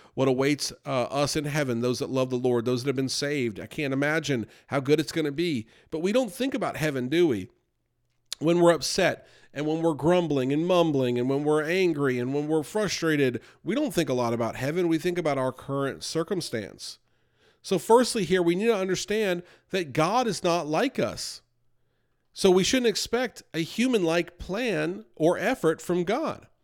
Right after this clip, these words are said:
Isaiah fifty-five, eight through nine, another very familiar verse. "For my thoughts are not your thoughts, neither are your ways my ways, saith the Lord.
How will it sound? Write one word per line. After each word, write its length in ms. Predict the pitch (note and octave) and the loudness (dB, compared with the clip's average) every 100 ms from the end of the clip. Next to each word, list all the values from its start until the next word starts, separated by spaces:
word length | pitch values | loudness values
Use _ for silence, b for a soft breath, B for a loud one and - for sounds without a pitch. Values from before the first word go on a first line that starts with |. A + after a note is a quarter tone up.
| _ _ _ | _ _ _
Isaiah 420 | D#3 E3+ E3+ A3+ D#3+ | -2 0 2 2 2
fifty-five, 760 | F#3+ F#3+ A3 - C#3 D3 D#3 | 0 0 0 -2 0 0 0
eight 180 | C#3 E3+ | -2 -2
through 160 | G3+ F3+ | 0 2
nine, 300 | B2+ D#3 F#3 | 2 2 0
another 240 | A3+ C4+ | 0 0
very 240 | D3 C#3+ | 2 2
familiar 360 | B2 B2 B2 A2+ | 2 0 2 2
verse. 460 | G#2 A2+ G3+ - - b b b | 0 0 -2 -4 -12 b b b
"For 140 | - | 0
my 240 | D#3 E3+ C4 | 2 4 2
thoughts 400 | - F#3+ F3+ F3 | 4 2 4 0
are 40 | |
not 240 | C#3+ A#2+ A#2 | 0 0 4
your 220 | G3+ D#4 | 4 4
thoughts, 480 | - F#2+ B2 - - b b | -2 -4 -4 -10 -14 b b
neither 320 | E3+ A3+ G3+ | 0 4 4
are 180 | C3+ C3 | 6 2
your 340 | A#2 D#3 A3+ | 4 8 8
ways 360 | G3 C#3+ C#3 A#2 | 8 4 2 0
my 340 | A#2+ C#3 C4+ | 0 2 2
ways, 480 | G3+ B2 A#2 A2+ G#2+ | 2 2 2 -2 -4
saith 320 | - A#2 A2 | -2 -2 -2
the 80 | A#2 | -6
Lord. 400 | G2+ F#2+ C3 G3+ | -6 -4 -4 -4